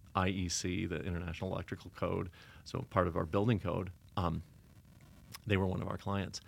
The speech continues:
And, um, kind of one of the perverse incentives of the nonprofit world is you're always begging for money. And the, the big source of revenue for the N F P A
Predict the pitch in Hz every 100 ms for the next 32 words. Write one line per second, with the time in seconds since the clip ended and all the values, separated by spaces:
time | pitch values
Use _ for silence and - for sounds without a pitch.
0 | - - - 113 101 90 90 - 98 87
1 | 85 85 - - - 92 87 92 104 98
2 | - 95 107 107 107 - 110 110 92 -
3 | - - 101 92 92 90 - 101 92 95
4 | 98 98 95 92 - 104 135 101 110 -
5 | - - - - 98 90 85 92 90 110
6 | 113 95 - - - 98 101 110 107 107
7 | 107 98 120 - - - 95 90 87 -
8 | - 90 82 85 - 95 85 87 95 101
9 | - - 101 90 95 92 104 113 92 -
10 | 90 87 87 - 98 139 117